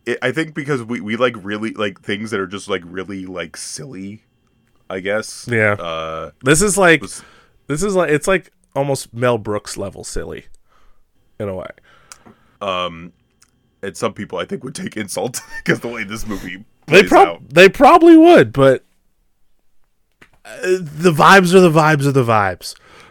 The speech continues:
Speaker 1: We just, we have a good time with it.
Speaker 2: Yeah.
Speaker 1: Um, you know, so, uh, <laughs> Clouseau is, is clueless, uh, you were so, you know, most of the time.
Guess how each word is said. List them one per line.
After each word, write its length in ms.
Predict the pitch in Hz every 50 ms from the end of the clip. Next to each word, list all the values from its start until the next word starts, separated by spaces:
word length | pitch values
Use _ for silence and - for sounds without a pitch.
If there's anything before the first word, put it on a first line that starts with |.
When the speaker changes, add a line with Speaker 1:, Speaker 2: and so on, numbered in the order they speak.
| _ _ _ _ _ - 87 87
Speaker 1:
We 160 | 95 95 90
just, 360 | - 92 87 - - - -
we 140 | 95 98 95 92
have 160 | 87 82 82
a 60 | 82
good 180 | - - - _
time 220 | - - - - -
with 140 | - - -
it. 140 | 50 - _ _ _ _ _ -
Speaker 2:
Yeah. 220 | 151 123 110 85 78
Speaker 1:
Um, 280 | 71 76 76 76 - - - - - _ _ _ _ _ _ _
you 140 | 90 87 80
know, 400 | 80 76 76 76 76 73 - _ _ _ _
so, 560 | - - - 92 82 82 80 78 78 80 80 _ _ _ _ _ -
uh, 600 | 80 78 76 76 76 76 76 73 76 76 76 85 _ _ _ _ _ _ _ _ _ _ _ _ _
<laughs> 120 | - - - _ _ _ _ _ _ _
Clouseau 840 | - - 131 135 151 135 113 123 113 104 101 98 95 95 95 95 - _ _ _ -
is, 360 | 92 90 87 82 78 - - -
is 420 | - 92 87 82 82 80 80 - - _ _ -
clueless, 760 | - 127 120 113 107 98 107 101 101 - - - - - - _ _ _ -
uh, 40 | - - _ 208 196 170 _ _ _ _ _ _ _ _ _ _ _ _ _ _ -
you 140 | 104 104
were 180 | 92 101 95 101
so, 200 | - - - 117 -
you 80 | 104
know, 240 | 92 87 82 80 76 _ _ _ _
most 420 | 95 95 95 98 98 95 - - 92
of 100 | 87 78
the 60 | -
time. 340 | 98 82 80 80 78 76